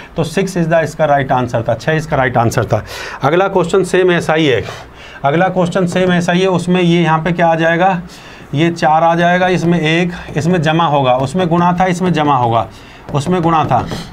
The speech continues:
तो ऐसे ही कितने pair बनेंगे? तो ये चार जमा एक के ऐसे कितने pair बनेंगे? ऐसे पचास pair बनेंगे।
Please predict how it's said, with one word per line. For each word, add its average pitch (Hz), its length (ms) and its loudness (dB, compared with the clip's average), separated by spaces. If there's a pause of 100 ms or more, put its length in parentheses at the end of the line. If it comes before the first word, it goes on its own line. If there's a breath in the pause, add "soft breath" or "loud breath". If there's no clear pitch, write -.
(420 loud breath)
तो 175 120 -4
ऐसे 165 320 0
ही 196 160 0
कितने 185 280 0
pair 185 220 0
बनेंगे? 175 320 2
तो 185 140 -2
ये 190 140 2
चार 170 380 0
जमा 180 280 0
एक 160 280 -2
के 185 140 0
ऐसे 165 300 0
कितने 175 280 0
pair 175 220 0
बनेंगे? 170 320 2
ऐसे 165 340 0
पचास 165 420 0
pair 160 240 -2
बनेंगे। 120 380 0